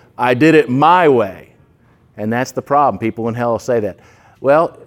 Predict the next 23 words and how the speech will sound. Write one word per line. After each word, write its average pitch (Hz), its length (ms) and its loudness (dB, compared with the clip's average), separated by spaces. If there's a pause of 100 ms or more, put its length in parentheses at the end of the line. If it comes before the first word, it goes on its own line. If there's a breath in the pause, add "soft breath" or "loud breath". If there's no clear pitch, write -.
what's 135 220 -4
interesting 202 460 -2
is, 123 300 -2
you 147 140 -8
know 170 80 -4
what 170 80 -4
the 151 80 -8
number 156 260 -2
one 156 220 -2
song 156 400 -4
in 127 380 -4 (540 soft breath)
hell 170 300 0
will 156 140 0
be? 190 460 -2 (680)
The 117 80 -12
same 139 380 -6
as 127 140 -8
the 120 80 -8
number 127 260 -4
one 127 240 -4
song 127 380 -4
in 123 100 -4
heaven. 117 520 -8